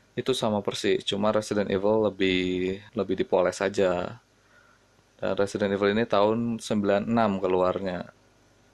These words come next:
Dan developernya, yaitu Capcom, langsung bikin istilah baru untuk genre kayak ini, yaitu survival horror.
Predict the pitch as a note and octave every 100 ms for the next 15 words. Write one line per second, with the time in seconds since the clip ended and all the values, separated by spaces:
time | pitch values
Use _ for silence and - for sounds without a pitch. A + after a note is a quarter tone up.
0 | _ - G2+ G2+ G2+ A#2 C3 D3 D3 C3
1 | A#2 A#2+ A2 A#2 A2 A2 - C3+ C3+ -
2 | G#2 A2+ C#3+ - _ _ - B2 B2+ C3
3 | D#3 D3 B2+ G#2+ A2+ - A2 A2 C3 A2
4 | A#2 - G#2+ G#2+ G#2+ G#2 G2+ G#2+ C3 -
5 | A2 - G#2+ - A2+ A2 A2 G#2+ G#2 -
6 | - A2 G#2 G#2 A2 C#3 C#3 G#2 - A#2
7 | - - A2+ A2 A2+ A2 A#2 A#2 A#2 A2+
8 | G#2+ G2 -